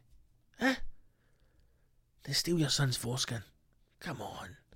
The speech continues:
That's fucking creeped me out. That has creeped me right out.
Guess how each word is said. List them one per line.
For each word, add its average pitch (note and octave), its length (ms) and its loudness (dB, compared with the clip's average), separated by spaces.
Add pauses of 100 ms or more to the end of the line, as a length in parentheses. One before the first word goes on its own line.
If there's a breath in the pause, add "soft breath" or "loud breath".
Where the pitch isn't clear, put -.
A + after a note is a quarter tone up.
(1600 loud breath)
That's D3+ 200 10
fucking C3+ 340 8
creeped D#3+ 220 6
me B2+ 180 8
out. - 160 2
That D3+ 140 10
has B2+ 120 6
creeped D#3+ 320 4
me C#3 180 10
right B2 460 8
out. B2+ 160 8